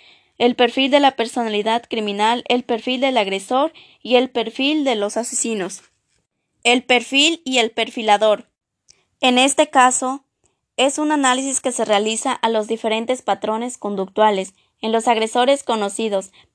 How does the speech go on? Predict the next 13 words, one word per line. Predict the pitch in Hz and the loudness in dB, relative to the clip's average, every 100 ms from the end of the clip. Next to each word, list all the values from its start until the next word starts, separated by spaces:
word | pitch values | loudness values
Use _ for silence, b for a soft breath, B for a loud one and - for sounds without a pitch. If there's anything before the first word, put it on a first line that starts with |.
| - | 2
para | 226 226 | 6 6
ello | 233 254 247 | 4 2 0
definir | 240 220 214 226 262 | -4 -6 -4 -6 -6
y | 240 - | -8 -6
crear | 220 220 - | -2 -2 -2
tipologías | 262 226 202 196 226 226 240 - | -6 -2 -2 -2 -2 -4 -4 -8
y | 233 | -2
así | 226 226 | -2 0
auxiliar | 254 277 277 233 226 | -2 -2 -2 0 0
la | 254 233 | 0 -2
resolución | 214 220 190 - 214 226 | -4 -6 -8 -6 -4 -4
de | 214 | -6
crímenes, | - 214 196 180 - | -6 -6 -6 -8 -12